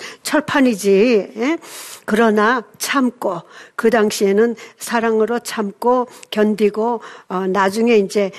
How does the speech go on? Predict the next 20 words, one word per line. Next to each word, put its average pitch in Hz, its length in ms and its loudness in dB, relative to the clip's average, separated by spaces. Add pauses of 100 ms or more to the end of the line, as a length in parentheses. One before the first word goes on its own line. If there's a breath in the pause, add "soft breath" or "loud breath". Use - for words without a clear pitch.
(120)
둘이 214 380 2
딱 - 300 -2
마주 214 280 0
앉아서, 226 600 -2 (320 loud breath)
어, 190 320 -6
"내가 196 320 -2
그렇게 208 320 -6
잘못한 220 540 -8
거 220 100 -4
많으냐? 208 580 -2 (320 loud breath)
어, 226 160 -2 (320)
얘기를 202 500 -2
해다오." 196 540 -2
그러면 196 380 -2
"내가 202 200 -4
잘못한 208 440 -8
거 208 80 -8
많으면 208 400 -6 (340 loud breath)
회개할 208 320 -2
테니." 208 360 -8